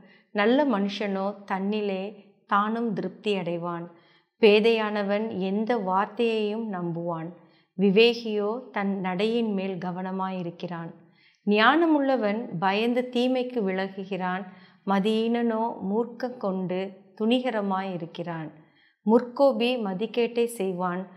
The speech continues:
துர்சிந்தனைக்காரன் வெறுக்கப்படுவான். பேதையர் புத்தி இனத்தை சுதந்தரிக்கிறார்கள், விவேகிகளோ அறிவினால்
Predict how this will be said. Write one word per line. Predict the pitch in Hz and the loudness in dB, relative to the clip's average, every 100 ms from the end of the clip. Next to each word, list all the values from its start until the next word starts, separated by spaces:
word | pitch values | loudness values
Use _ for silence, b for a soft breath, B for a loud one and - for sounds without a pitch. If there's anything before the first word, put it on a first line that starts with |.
| B B - | B B -2
துர்சிந்தனைக்காரன் | 185 285 285 - 254 240 233 233 233 196 185 190 196 - - _ - | 2 2 2 0 2 2 0 -2 -2 -2 -2 -4 -6 -10 -18 _ -4
வெறுக்கப்படுவான். | 185 208 214 254 220 175 170 170 165 170 - _ b b _ _ _ | -2 0 0 -4 -2 -4 -4 -4 -6 -10 -16 _ b b _ _ _
பேதையர் | 247 240 269 277 247 226 233 - | 8 8 8 4 0 0 -2 -4
புத்தி | 175 226 220 294 | -2 -2 2 2
இனத்தை | 277 240 240 233 | 4 2 2 0
சுதந்தரிக்கிறார்கள், | 233 208 226 233 220 214 214 196 190 185 190 185 196 B B B | 0 -2 -2 -2 -2 -2 0 2 2 0 -4 -4 -4 B B B
விவேகிகளோ | 190 220 226 269 269 294 254 220 196 196 202 - | 2 6 8 8 4 -2 0 0 0 -2 -4 -2
அறிவினால் | 185 196 220 220 208 208 | 0 2 2 0 0 -2